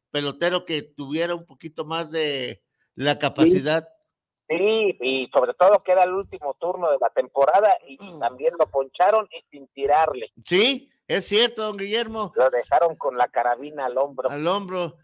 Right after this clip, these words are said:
Speaker 1: Y todavía volteaba a ver al umpire. No, pues, mijo, mejor pónchate tú y no que te ponche el umpire.
Speaker 2: Sí,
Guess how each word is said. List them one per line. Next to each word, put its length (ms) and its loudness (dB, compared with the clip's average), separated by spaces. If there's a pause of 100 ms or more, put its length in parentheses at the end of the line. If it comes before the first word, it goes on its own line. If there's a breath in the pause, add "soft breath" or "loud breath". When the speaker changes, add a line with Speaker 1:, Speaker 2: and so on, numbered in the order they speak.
(140)
Speaker 1:
Y 100 -12
todavía 340 0
volteaba 440 -2
a 60 -4
ver 80 -4
al 180 -6
umpire. 540 -2 (300)
No, 260 -6
pues, 160 -6
mijo, 280 -4
mejor 360 -2
pónchate 440 -8
tú 200 -4
y 20 -8
no 160 -8
que 100 -14
te 120 -10
ponche 320 -12
el 100 -8
umpire. 640 -6 (1000)
Speaker 2:
Sí, 120 0